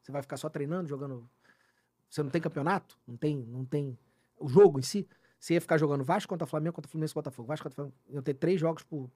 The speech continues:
por ano, quatro jogos por ano. Como é que você ia jogar? É, é isso que as pessoas não percebem. Como é que o garoto de onze anos vai jogar futebol? Como é que você vai fazer futebol? Como é que você vai formar jogador? Você não faz mais jogador. Você para de formar jogador. Como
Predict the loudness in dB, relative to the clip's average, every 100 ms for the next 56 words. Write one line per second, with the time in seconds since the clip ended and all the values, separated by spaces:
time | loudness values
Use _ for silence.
0 | -10 -6 -6 -8 _ _ -10 -8 -10 -12
1 | -14 -16 _ _ _ _ -12 -8 0 2
2 | 2 2 0 -4 -12 _ -6 -4 0 2
3 | 2 2 0 -2 -2 0 0 -2 -6 -4
4 | -4 -6 -12 _ _ _ _ _ 0 0
5 | 4 8 8 6 2 2 2 0 0 0
6 | -2 -4 -6 -4 -6 _ _ _ _ -6
7 | -2 2 2 4 4 8 6 6 -6 -4
8 | -4 -6 -10 -8 -4 -4 0 0 2 2
9 | 4 4 2 0 -4 _ _ _ _ _
10 | -6 0 0 2 0 0 0 -2 -4 0
11 | 6 6 6 2 -2 0 0 -4 _ -6
12 | -2 0 0 -4 _ _ _ _ -4 -4